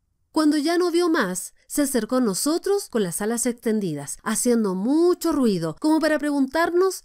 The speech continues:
si quedaba algún grano. Quedaba uno junto al canal del que se dio cuenta al volver. Corrió rápidamente hacia él, pero en el momento en que iba a picotearlo, el grano rodó hasta el canal y se convirtió en un pececillo.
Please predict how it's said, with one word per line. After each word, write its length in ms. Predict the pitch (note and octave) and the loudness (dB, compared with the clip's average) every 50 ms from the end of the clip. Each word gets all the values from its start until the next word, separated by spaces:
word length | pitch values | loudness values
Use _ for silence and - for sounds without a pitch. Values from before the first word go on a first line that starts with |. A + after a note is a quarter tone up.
| _ _ | _ _
si 220 | - - A#3 G#3+ | -12 -8 -6 -6
quedaba 420 | - F#3+ E3+ E3+ F#3 G#3+ A3+ A#3+ A3 | -4 -4 -4 -4 -4 -2 -2 -2 -2
algún 320 | G3+ F3 E3+ G3+ G#3+ A3 | -2 -2 -2 -2 -2 0
grano. 400 | G3 F#3 D#3 D3 C#3+ C#3+ C3+ _ _ _ _ _ _ - | -2 -4 -6 -6 -8 -10 -12 _ _ _ _ _ _ -2
Quedaba 380 | - D#4+ D#4+ E4+ E4 E4 D#4 | 0 2 2 2 2 2 2
uno 320 | D4 D4+ E4 F#4 G4 G4+ F#4 | 2 4 4 4 4 2 0
junto 320 | - - C4 C4+ C4+ C#4 | 0 0 0 0 2 0
al 80 | A#3+ A3 | -2 -4
canal 400 | - E3+ E3 F#3 A3 C4+ E4+ G#4 - _ - | -4 -6 -4 -2 -2 -2 -2 -2 -4 _ -6
del 240 | B3 D4 D4 C4+ | -4 -2 -2 -2
que 100 | C4+ B3+ | -4 -6
se 160 | A3 - F#3 D#3+ | -6 -4 -4 -2
dio 220 | F3+ G#3+ A3+ A3 | -2 -2 -2 -2
cuenta 400 | - G3+ G#3 A3+ A#3+ A#3+ B3 A3+ | -2 -2 -2 -2 -2 -2 -2 -2
al 80 | A3 G#3+ | -2 -2
volver. 340 | G3 F3+ E3+ D3+ C#3 C#3 - - _ _ _ _ _ _ _ | -4 -6 -6 -8 -10 -12 -14 -18 _ _ _ _ _ _ _
Corrió 380 | - C#4+ D4+ D#4 D4+ D#4+ D#4+ | 0 2 2 2 2 0 0
rápidamente 840 | C#4+ C#4+ C4+ D4 D#4+ F#4 F#4 - G4+ G4 F#4 C4 A#3 B3+ C#4 C4+ D4+ | -2 -2 -2 0 0 0 0 2 2 4 4 4 2 2 2 0 -2
hacia 260 | C#4 - G#3+ F#3 F3+ | -2 -2 -2 -2 0
él, 160 | G3+ B3+ F4 G#4+ - - | 0 0 -2 -2 -2 -2
pero 160 | E4 D#4 E4 | 0 2 4
en 80 | D#4+ | 4
el 80 | E4 E4 | 4 4
momento 460 | D4+ D#4+ D4 D4+ F4 F#4+ F#4+ - G#4 | 4 4 4 4 2 2 2 2 0
en 80 | F#4 C#4 | 0 0
que 100 | - A3 | 0 0
iba 280 | G#3 A3 A#3+ B3+ A#3+ | -2 0 0 0 -2
a 60 | G3+ - | -2 -2
picotearlo, 720 | F#3+ D#3 E3 D3+ - G#3 A3+ C4 D4+ D#4+ E4+ F4+ G#4 A4 - | -6 -8 -8 -6 -2 0 0 0 0 0 0 0 0 0 0
el 180 | - B3+ B3 A#3+ | 0 0 0 2
grano 440 | A3+ B3+ C4+ C#4+ D#4 D#4+ F4 F#4 F4+ | 0 0 0 2 2 2 2 2 2
rodó 240 | C#4+ G3+ F3+ G3 | 0 0 0 -2
hasta 180 | G#3+ A3+ - - | -2 -2 -4 -6
el 80 | G#3 G3 | -8 -6
canal 400 | - D#3+ D3 E3 G3+ B3 D4+ F#4 G#4 _ _ _ | -6 -8 -6 -4 -2 -2 -2 -2 -4 _ _ _
y 80 | - A3 | -6 -4
se 160 | - A#3+ G#3+ | -2 -4 -4
convirtió 500 | - F3+ E3 D#3 D#3 D3+ - - G#3 G3+ | -4 -4 -6 -6 -6 -8 -6 -4 -2 0
en 120 | G3 F#3 G#3+ | 0 2 2
un 160 | C4+ D4 D4+ | 2 0 0
pececillo. 720 | D4 D#4+ C#4+ C4+ - A3+ - - D#3+ D3 C#3+ D3 C#3+ - | -2 -4 -6 -4 -6 -8 -8 -8 -10 -10 -12 -14 -18 -20